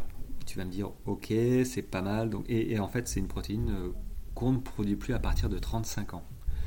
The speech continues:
Donc, je ne sais pas quel âge tu as, mais si tu t'y approches, ou t'es en plein dedans,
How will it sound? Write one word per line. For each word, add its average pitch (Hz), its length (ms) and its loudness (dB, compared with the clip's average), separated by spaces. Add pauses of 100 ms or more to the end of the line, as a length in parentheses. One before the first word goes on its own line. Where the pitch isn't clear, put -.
(340)
Donc, - 160 2
je - 80 4
ne - 60 0
sais - 140 0
pas 117 140 0
quel - 180 6
âge 104 160 8
tu 101 200 2
as, 143 200 2 (220)
mais 107 640 2 (300)
si - 140 -8
tu 120 160 -6
t'y 127 160 0
approches, 135 480 4
ou 107 80 -4
t'es - 160 -2
en 98 60 0
plein 127 180 2
dedans, 120 280 2